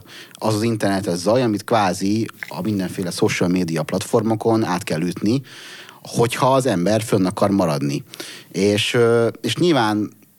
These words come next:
látjuk a Facebook kommenteket mi is, amikor azt kapjuk, hogy hát bizonyos témákat miért dolgozunk fel, miért foglalkozunk vele,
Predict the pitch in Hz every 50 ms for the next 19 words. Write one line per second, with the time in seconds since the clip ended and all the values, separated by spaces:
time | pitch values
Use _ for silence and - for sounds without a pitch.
0 | _ _ - 123 131 131 131 123 - - 104 107 104 123 110 104 101 101 98 -
1 | - 95 92 92 87 82 92 95 98 90 - 104 95 90 82 - 87 80 80 82
2 | - 92 85 87 85 - - 95 113 117 - 127 110 - - 101 95 - 95 87
3 | 90 - - - - - - - - - - - 90 117 127 127 107 98 92 -
4 | - - - 113 117 110 104 95 98 101 - 92 90 - - - - 90 92 92
5 | 104 113 113 110 107 104 95 87 87 85 80 76 - - - 110 104 101 95 98
6 | 107 104 101 - - 90 90 85 82 - - - 76 - - - 104 110 110 107
7 | 101 98 98